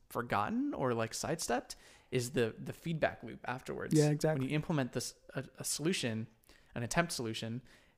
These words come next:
Speaker 1: if you don't check back in, especially with the people who originally brought up the problem, there's no way to, you know, measure if the solution was effective or not.
Speaker 2: Yeah.
Speaker 1: You, you have to make that step. Otherwise, you haven't, like,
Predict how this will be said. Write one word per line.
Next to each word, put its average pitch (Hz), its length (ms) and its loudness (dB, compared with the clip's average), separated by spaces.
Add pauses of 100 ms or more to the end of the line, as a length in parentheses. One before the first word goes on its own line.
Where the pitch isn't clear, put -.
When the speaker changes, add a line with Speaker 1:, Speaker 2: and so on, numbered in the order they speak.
(160)
Speaker 1:
if 127 260 -4
you 139 60 -2
don't 175 180 4
check - 240 0
back 131 220 0
in, 143 180 0
especially 202 420 4
with 135 140 6
the - 60 -8
people 127 300 -4
who 123 300 -2
originally 131 400 0
brought 110 220 -2
up - 80 -10
the 110 80 -6
problem, 123 320 -4 (1040)
there's 131 240 0
no 151 220 8
way 139 580 6 (680)
to, 120 600 0
you 156 120 -4
know, 113 100 2
measure 120 400 6
if 113 140 0
the 127 80 0
solution 127 420 -2
was 117 320 -6
effective - 360 -2
or - 40 -12
not. - 220 -12 (320)
Speaker 2:
Yeah. 156 180 10
Speaker 1:
You, 160 80 0
you 139 140 -4
have - 240 -2
to - 80 -2
make 127 140 2
that 110 160 0
step. - 300 -2
Otherwise, 120 500 0 (640)
you 127 100 0
haven't, 139 280 4
like, 113 180 -4